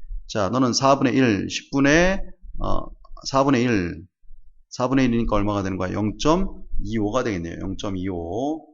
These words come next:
다음에 삼 번. 자, 사십분의, 사십분의 사. 너는 십분의 일이니까, 아, 영 점 일이 되겠어요.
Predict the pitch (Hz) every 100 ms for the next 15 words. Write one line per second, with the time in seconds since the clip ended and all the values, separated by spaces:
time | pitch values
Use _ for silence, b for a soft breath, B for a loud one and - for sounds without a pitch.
0 | _ _ - - 123 101 90 85 - 160
1 | 170 131 87 - - b b - 110 98
2 | 87 - 131 135 - 151 123 123 151 185
3 | 202 - - - 139 120 - 127 160 196
4 | 196 - - 131 127 107 87 82 82 b
5 | b _ 117 117 113 - - 139 117 113
6 | 110 104 131 110 82 78 b b b -
7 | 92 110 117 151 - 110 123 110 90 95